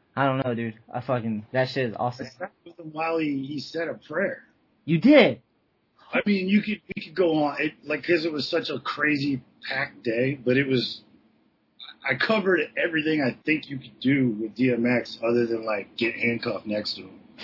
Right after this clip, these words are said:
Speaker 1: <laughs> Like, yeah.
Speaker 2: It's just, it's kidding. And I was like, and, and, you know, the, the writer and the video go-, video guy from X X L, they were like, "We're getting the fuck out of here. Fuck this. We're done."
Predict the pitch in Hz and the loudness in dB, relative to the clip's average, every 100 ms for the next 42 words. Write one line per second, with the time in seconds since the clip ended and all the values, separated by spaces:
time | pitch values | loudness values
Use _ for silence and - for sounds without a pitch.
0 | - - - 508 415 - 294 - - - | -16 -16 -4 2 2 0 -6 -6 -2 -2
1 | - - - 494 453 349 - - 427 - | -4 -12 -14 -6 -4 -4 -8 -6 -8 -8
2 | - 185 196 214 254 214 208 226 208 196 | -2 0 2 4 4 2 0 -2 0 0
3 | 170 - - _ _ _ - - 392 - | 0 -6 -16 _ _ _ -20 -12 -12 -6
4 | 277 - _ _ - 523 392 151 151 151 | -8 -8 _ _ -6 -6 -2 0 0 0
5 | 151 160 160 147 - _ - 147 143 147 | -2 -2 0 -2 -6 _ -6 -4 -4 -2
6 | 156 135 127 135 147 147 - 135 143 143 | 2 2 2 0 -4 -6 -10 -8 0 4
7 | 175 190 202 190 165 160 143 131 160 170 | 4 6 4 2 0 -4 -4 -4 -4 -2
8 | 151 147 143 113 151 160 143 139 135 127 | -2 0 -2 -2 0 2 2 0 0 -2
9 | 131 123 123 151 151 135 139 127 101 123 | -4 -6 -4 0 4 4 4 4 0 -4
10 | 170 120 - 113 - 101 98 95 - 117 | -2 -4 -6 -10 -8 -10 -10 -14 -12 -10
11 | 104 107 92 - 120 110 107 101 | -10 -14 -14 -8 -6 -4 -4 -4